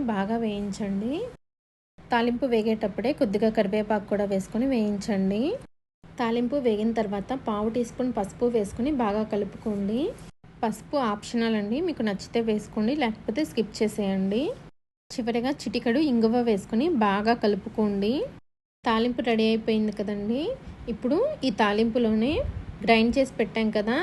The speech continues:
ఆ పచ్చడిని వేసేసుకోండి. కొన్ని దోసకాయ ముక్కల్ని పక్కన పెట్టాం కదా, ఆ దోసకాయ ముక్కల్ని కూడా వేసుకొని పచ్చడిని బాగా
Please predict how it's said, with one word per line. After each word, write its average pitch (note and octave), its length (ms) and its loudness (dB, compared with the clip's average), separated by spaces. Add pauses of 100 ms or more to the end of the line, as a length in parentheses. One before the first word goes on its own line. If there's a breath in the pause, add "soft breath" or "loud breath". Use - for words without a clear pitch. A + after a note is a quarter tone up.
(180)
ఆ - 20 0 (100)
పచ్చడిని A3 420 2
వేసేసుకోండి. G3+ 680 -2 (720)
కొన్ని C4 240 0
దోసకాయ A3+ 400 2
ముక్కల్ని A#3+ 320 0 (120)
పక్కన A#3 220 0 (100)
పెట్టాం A3 340 0
కదా, G#3+ 180 0 (540 loud breath)
ఆ A3 40 4 (100)
దోసకాయ A3 400 4
ముక్కల్ని A#3 360 2
కూడా A3 240 2
వేసుకొని A#3 360 0 (100)
పచ్చడిని A3+ 460 2 (180)
బాగా G3+ 260 4